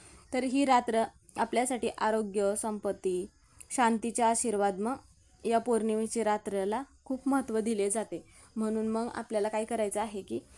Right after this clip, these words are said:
पौर्णिमेच्या दिवशी आपण जे उपाय करतो, ज्या सेवा करतो, त्याचं फळ आपल्याला माता लक्ष्मी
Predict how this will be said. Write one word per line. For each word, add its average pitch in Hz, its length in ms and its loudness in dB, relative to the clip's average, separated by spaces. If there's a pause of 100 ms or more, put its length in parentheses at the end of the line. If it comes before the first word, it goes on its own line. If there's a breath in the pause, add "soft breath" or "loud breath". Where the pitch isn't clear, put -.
(300 loud breath)
पौर्णिमेच्या 262 560 2
दिवशी 269 260 0
आपण 233 320 2
जे 226 80 2
उपाय 233 360 2
करतो, 214 500 -2 (240 loud breath)
ज्या 247 200 2
सेवा 247 320 4
करतो, 233 380 -2
त्याचं 220 320 0
फळ 247 200 -2
आपल्याला 208 420 0
माता 208 300 -2
लक्ष्मी 220 440 -4